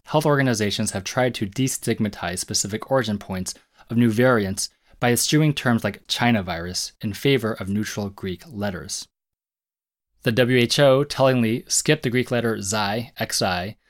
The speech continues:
spelled identically to China's leader Xi Jinping,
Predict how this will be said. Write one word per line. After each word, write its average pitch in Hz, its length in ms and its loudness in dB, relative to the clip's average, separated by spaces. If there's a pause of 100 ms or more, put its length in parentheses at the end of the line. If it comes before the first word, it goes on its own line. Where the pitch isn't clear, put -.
(140)
spelled - 280 0
identically 123 580 0
to 110 80 0
China's 107 340 -2
leader 110 320 -2
Xi - 240 0
Jinping, 117 560 -2